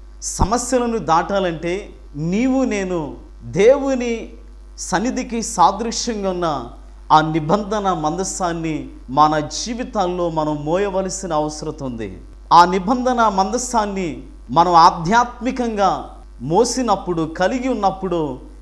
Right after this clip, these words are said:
నిశ్చయముగా దేవుని సన్నిధి ద్వారా శ్రమలను జయించే కృపను ప్రభు మనకు అనుగ్రహిస్తాడు.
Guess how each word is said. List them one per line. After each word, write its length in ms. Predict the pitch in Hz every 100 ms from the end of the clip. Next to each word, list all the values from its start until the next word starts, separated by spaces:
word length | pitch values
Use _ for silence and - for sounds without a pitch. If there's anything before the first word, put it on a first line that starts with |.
| -
నిశ్చయముగా 1120 | 110 175 165 - 220 196 190 175 170 160 135 - -
దేవుని 600 | 107 170 202 185 190 185
సన్నిధి 640 | - - 170 180 165 170
ద్వారా 500 | 156 160 156 151 131 131 - -
శ్రమలను 760 | - - 151 170 180 180 170
జయించే 680 | 143 139 160 165 156 165 151
కృపను 500 | 151 151 143 143 143
ప్రభు 580 | 151 139 135 139 135 131 - - -
మనకు 300 | 127 131 131
అనుగ్రహిస్తాడు. 800 | 131 127 127 120 - 127 107 95